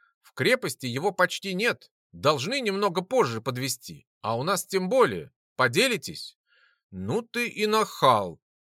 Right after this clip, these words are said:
Даже как-то восхитился своим словам Рагон. «С продовольствием беда. В мертвых землях почти вся провизия быстро испортилась.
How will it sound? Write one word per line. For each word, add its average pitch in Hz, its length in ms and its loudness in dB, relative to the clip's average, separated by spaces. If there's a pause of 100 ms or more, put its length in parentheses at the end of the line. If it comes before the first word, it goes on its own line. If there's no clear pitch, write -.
Даже 127 280 2
как-то 147 320 -2
восхитился 160 720 -4
своим 139 320 -2
словам 131 400 0
Рагон. 107 420 -4 (520)
«С - 120 -12
продовольствием 175 840 0
беда. 123 400 -2 (260)
В 90 160 -10
мертвых 143 400 -2
землях 165 540 -4
почти 156 340 -4
вся 170 260 2
провизия 143 540 -2
быстро 220 400 -2
испортилась. 135 840 -2